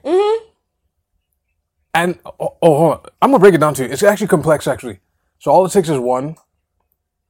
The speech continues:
Speaker 2: Two is a, two is a good number. A three will get you killed. 'Cause
Speaker 1: No.
Speaker 2: ju-, no, 'cause three would, dudes jump, start jumping you. Dudes will actually, like, murder
Speaker 1: Yeah.
Speaker 2: you 'cause you're, you're controlling, you're
Speaker 1: The
Speaker 2: M Cing, you're,
Speaker 1: room.
Speaker 2: you're controlling the room.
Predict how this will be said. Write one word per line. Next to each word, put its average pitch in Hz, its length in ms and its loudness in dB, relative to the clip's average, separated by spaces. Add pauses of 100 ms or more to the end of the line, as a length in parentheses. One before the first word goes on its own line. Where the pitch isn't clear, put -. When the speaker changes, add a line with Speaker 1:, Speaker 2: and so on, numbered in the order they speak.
(180)
Speaker 2:
Two 240 220 2
is 196 100 4
a, 151 180 -4
two 233 160 -4
is 190 80 -2
a 151 40 -2
good 139 140 -2
number. 127 240 -6
A 123 80 -8
three 196 280 2
will 160 100 6
get 147 180 -6
you 131 60 -10
killed. 123 380 -8
'Cause 202 80 0
Speaker 1:
No. 233 200 6
Speaker 2:
ju-, 170 100 -6 (160)
no, 165 160 2
'cause 160 200 -2
three 220 380 2
would, 143 380 -6 (640)
dudes 165 280 2
jump, 156 380 -4
start 143 220 -8
jumping 147 340 -2
you. 147 180 -2
Dudes 117 380 -4
will 143 180 -2
actually, 143 340 -8
like, 117 200 -8 (200)
murder 165 200 -4
Speaker 1:
Yeah. 160 160 -4
Speaker 2:
you 147 60 -12
'cause 139 200 -8
you're, 131 160 -8
you're 120 380 -16 (140)
controlling, 139 580 -8
you're 131 100 -10
Speaker 1:
The - 60 -12
Speaker 2:
M 165 120 -2
Cing, 160 180 0
you're, 185 160 -2
Speaker 1:
room. 165 200 -6
Speaker 2:
you're 139 100 -14
controlling 147 400 -10
the 127 60 -18
room. 117 240 -20